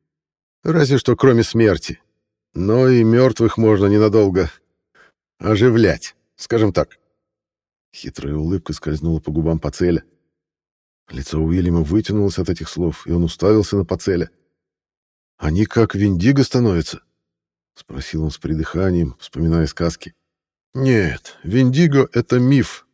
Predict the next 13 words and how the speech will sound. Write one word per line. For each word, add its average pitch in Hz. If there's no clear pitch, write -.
и 98
причем 113
очень 113
глупый. 110
После 120
смерти 131
человек 123
не 120
может 151
стать 190
плотоядным 95
сгнившим 92
трупом. 95